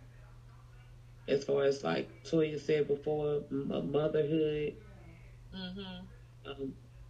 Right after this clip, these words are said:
Speaker 1: um, even, not even just motherhood, but, um, the women that were around in his life, his teachers, the way they treated him, um, other aunts and,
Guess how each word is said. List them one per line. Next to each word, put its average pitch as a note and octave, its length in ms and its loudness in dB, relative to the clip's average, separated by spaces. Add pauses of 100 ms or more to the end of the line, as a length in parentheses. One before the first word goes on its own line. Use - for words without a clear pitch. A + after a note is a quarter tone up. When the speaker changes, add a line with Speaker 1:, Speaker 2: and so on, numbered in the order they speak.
(220)
Speaker 1:
um, C#3 260 -6
even, E3+ 280 8
not F#3 180 6
even F3 180 4
just D#3+ 220 4
motherhood, D#3 580 6
but, C#3+ 300 6
um, C#3 360 2 (500)
the C#3 120 10
women D3+ 380 4
that C#3+ 180 6
were C#3+ 160 8
around D3+ 320 2
in C#3+ 100 6
his C#3 220 2
life, C3 220 0
his C3+ 140 2
teachers, C#3 760 4 (420)
the C3 80 6
way D3 180 6
they D3+ 200 4
treated C#3 440 6
him, C3 460 0
um, C3 580 0 (1040)
other C#3+ 500 4
aunts D3 460 0
and, C3 320 -2